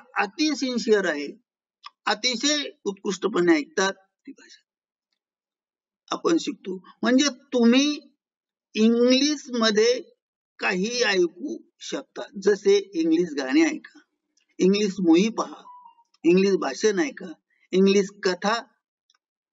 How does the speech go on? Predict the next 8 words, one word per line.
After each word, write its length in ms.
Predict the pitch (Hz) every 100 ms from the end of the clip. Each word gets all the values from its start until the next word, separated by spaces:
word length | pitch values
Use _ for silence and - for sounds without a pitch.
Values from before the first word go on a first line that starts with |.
| _ _ _ _ _ _ _ _ _ _ _ _ _ -
ऐका. 320 | 127 - 113 _ _ _ _ _ _ _ _
हे 40 | 247
ऐका 440 | - 196 185 285
तुम्ही, 320 | 240 202 139 - _ _ _ _ _ _ _ _ _ -
English 320 | 202 240 269
गाणे 300 | 233 214 240
ऐका. 340 | 240 202 - - _ _ _ _ _ _ _ _ _ _ _ _ _ _ _
आता 460 | 233 247 254 240